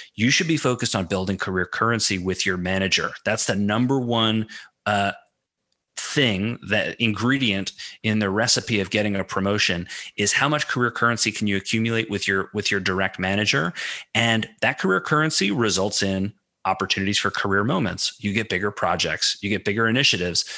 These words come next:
you get higher profile campaigns that you run. And all of that leads to the raise, the promotion, the great performance review that leads to those two things. And by understanding what type of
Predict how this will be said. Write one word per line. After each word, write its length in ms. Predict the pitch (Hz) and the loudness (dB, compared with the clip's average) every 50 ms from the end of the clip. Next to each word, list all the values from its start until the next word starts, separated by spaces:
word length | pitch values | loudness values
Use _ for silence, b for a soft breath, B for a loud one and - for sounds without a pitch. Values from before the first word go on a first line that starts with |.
| B B B B | B B B B
you 80 | 110 | 0
get 120 | 104 120 101 | 2 2 2
higher 220 | - 127 123 120 | 2 2 2 0
profile 720 | - - - 131 123 123 120 - 120 113 113 110 107 110 - - - | 0 0 0 0 0 0 2 2 2 4 4 2 2 0 -2 -4 -2
campaigns 640 | - 117 104 - - 147 147 135 117 107 101 95 | 0 0 0 0 0 2 2 2 2 2 2 2
that 200 | 104 101 92 85 | 2 0 0 0
you 140 | 80 104 104 | 0 0 0
run. 380 | 90 92 98 92 82 80 90 - B B B B B B B - | 0 0 0 0 -2 -4 -8 -10 B B B B B B B 0
And 420 | 113 113 113 113 110 110 107 101 - - _ | 2 2 4 4 2 2 0 -2 -4 -6 _
all 240 | - 113 139 185 202 | -2 0 0 2 0
of 140 | 165 120 104 | 0 0 0
that 300 | 101 98 95 104 - - | 2 2 2 0 -2 -2
leads 320 | 98 98 98 104 98 - - - | 0 0 0 2 0 0 0 0
to 340 | 90 87 87 87 101 - - _ _ - | 0 0 0 -2 -4 -6 -8 _ _ -10
the 100 | - 92 | -8 -6
raise, 480 | 87 90 85 85 82 87 87 - - - | -4 -2 -2 -2 0 0 -2 -2 -2 -4
the 100 | - - | -6 -8
promotion, 540 | - 98 90 87 87 87 - - 92 90 | -6 -6 -4 -4 -2 -2 0 0 0 0
the 60 | 90 90 | -2 -2
great 220 | - 98 98 - | -2 -2 -4 -4
performance 520 | - 90 - - 110 104 101 95 - - | -6 -6 -2 -2 0 0 0 0 -2 -2
review 260 | 95 90 85 90 87 85 | -2 -2 -4 -2 -4 -2
that 120 | 87 - | -4 -4
leads 220 | - 95 92 85 - | -4 -4 -4 -2 -2
to 100 | - 85 | -2 -2
those 180 | 90 90 85 | -2 -2 -2
two 160 | - - 92 85 | -2 -2 -4 -4
things. 400 | - - 110 95 85 80 - - B B B B B B B B | -2 -2 -2 -2 -2 -4 -4 -4 B B B B B B B B
And 280 | 110 110 107 104 98 - - _ _ | 0 2 2 0 -2 -4 -14 _ _
by 460 | - 107 107 107 107 107 107 107 - - - | 0 0 2 2 2 2 0 -2 -2 -2 0
understanding 760 | 151 165 165 151 135 - - 131 127 127 123 127 120 113 | 0 2 2 0 0 0 0 2 2 2 2 2 0 0
what 240 | 101 104 117 - - | 0 0 0 -2 -2
type 340 | - - - 98 101 98 - | -2 -2 0 0 -2 0 0
of 280 | 101 92 92 90 - | 0 0 0 -2 -4